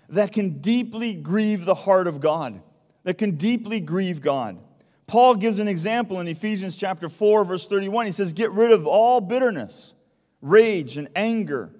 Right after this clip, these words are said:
brawling and slander, along with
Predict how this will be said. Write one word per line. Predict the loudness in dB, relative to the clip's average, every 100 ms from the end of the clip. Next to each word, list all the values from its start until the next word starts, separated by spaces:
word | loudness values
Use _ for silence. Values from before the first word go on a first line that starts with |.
| _ _ -8
brawling | 0 2 4 4 2 -2
and | -6
slander, | -8 -6 -2 0 0 -2 -6 -10 -16 _ _ _
along | 0 4 4 2
with | -2